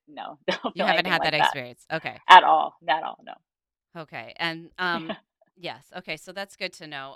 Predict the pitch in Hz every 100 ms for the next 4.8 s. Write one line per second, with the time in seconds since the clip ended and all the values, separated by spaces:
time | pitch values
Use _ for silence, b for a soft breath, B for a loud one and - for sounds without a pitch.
0 | - 170 170 165 165 _ _ _ _ _
1 | _ _ _ 196 202 190 185 175 - _
2 | _ _ _ _ _ _ _ _ _ _
3 | 180 196 196 226 220 196 156 _ _ 170
4 | 165 156 165 160 156 151 160 156